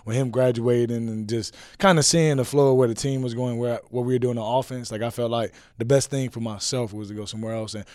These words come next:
really be able to show my ability, 'cause I feel like in the offense, I was, it's so limited and we actually don't throw the ball that much.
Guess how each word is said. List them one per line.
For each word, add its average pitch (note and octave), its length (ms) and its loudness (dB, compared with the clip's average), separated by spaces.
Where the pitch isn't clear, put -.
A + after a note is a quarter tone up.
really B2 240 2
be A#2+ 160 2
able A2 140 -2
to G#2+ 100 -6
show A#2 300 -2
my A2 160 -4
ability, G#2+ 360 -2
'cause G2+ 120 -8
I A#2+ 80 -2
feel A#2+ 120 -4
like A2+ 140 -2
in A2 60 -4
the A2 80 -4
offense, A2+ 420 0
I A2+ 60 -4
was, A2 180 -4
it's C3+ 140 4
so C3+ 160 6
limited C3+ 440 4
and G#2+ 120 -4
we B2+ 120 0
actually A2+ 260 -4
don't A2 220 -8
throw A#2+ 140 -4
the G#2 80 -6
ball A#2 240 0
that C#3 140 -2
much. D3+ 260 -6